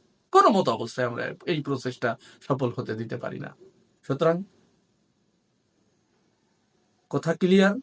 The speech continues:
বিশ্ববিদ্যালয় প্রশাসন যাদের সহযোগিতায় এই কাজটি করেছে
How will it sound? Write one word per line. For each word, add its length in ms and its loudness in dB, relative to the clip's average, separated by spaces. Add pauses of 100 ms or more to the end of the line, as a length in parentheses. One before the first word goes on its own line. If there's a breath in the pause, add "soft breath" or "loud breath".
(720)
বিশ্ববিদ্যালয় 600 2
প্রশাসন 580 2 (1040)
যাদের 300 8
সহযোগিতায় 600 6
এই 80 8
কাজটি 320 2
করেছে 400 4